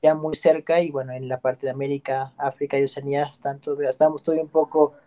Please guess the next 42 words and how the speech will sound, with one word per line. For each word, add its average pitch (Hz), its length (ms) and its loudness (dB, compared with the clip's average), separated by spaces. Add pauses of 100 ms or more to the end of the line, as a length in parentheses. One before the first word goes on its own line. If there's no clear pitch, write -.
(280)
como 165 240 8
rezagados, 165 540 4
pero 165 220 -4
es 170 60 -12
un 196 80 -6
deporte 175 380 -6
que 156 200 -2
ha 160 120 4
tenido 156 640 -4 (180)
mayor 143 340 -4
relevancia. 151 580 -4
De 156 100 -6
hecho, 151 460 -4 (1000)
si - 240 -18
mal, 151 460 -4 (600)
eh, 147 280 2
no 151 120 -2
recuerdo, 151 480 0
es, 147 320 2
eh, 143 380 -4 (260)
me 151 100 -10
parece 147 360 -6
que 147 100 -6
el 143 80 -4
tercero 160 380 2
o 151 60 0
cuarto, 156 540 4 (120)
el 151 100 -4
deporte 156 340 2
más 156 200 2
jugado 160 260 4
de 151 80 0
todo 156 160 0
el 156 60 -4
mundo 160 260 -4
debido 143 320 0
a 131 140 -2 (160)
el 156 100 -10
número 156 240 -2
de 139 80 2
asiáticos 147 560 -4
que, 135 240 -8